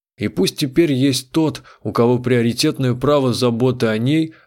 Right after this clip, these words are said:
поведение магистра казалось подозрительным. Да все вокруг было подозрительным. Тот, кто изменил чары медальона, был очень близко. Так близко, как только возможно.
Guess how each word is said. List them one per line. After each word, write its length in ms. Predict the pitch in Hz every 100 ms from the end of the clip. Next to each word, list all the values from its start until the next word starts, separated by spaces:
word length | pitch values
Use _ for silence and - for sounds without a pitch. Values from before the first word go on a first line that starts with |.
| -
поведение 540 | 117 110 120 160 151
магистра 560 | 131 123 131 151 147 131
казалось 500 | 123 104 127 131 123
подозрительным. 1040 | 127 117 123 127 131 123 110 98 92 90 _ _ _ _
Да 220 | 104 95
все 240 | 110 - 180
вокруг 400 | 175 - 175 123
было 240 | 123 131
подозрительным. 920 | 127 127 127 131 131 117 104 98 90 87 _ _ _ _ -
Тот, 180 | 175
кто 220 | - 160 139
изменил 460 | 123 147 156 139
чары 340 | 123 160 151 131
медальона, 840 | 127 120 120 120 156 156 131 98 -
был 360 | 113 127 123 -
очень 400 | 131 123 123 120
близко. 560 | 120 139 123 - 95 - _ _ _ -
Так 280 | 127 135
близко, 580 | 139 165 151 - 127 104 -
как 200 | 117 -
только 340 | 156 139 139
возможно. 720 | 131 131 143 151 139 107 98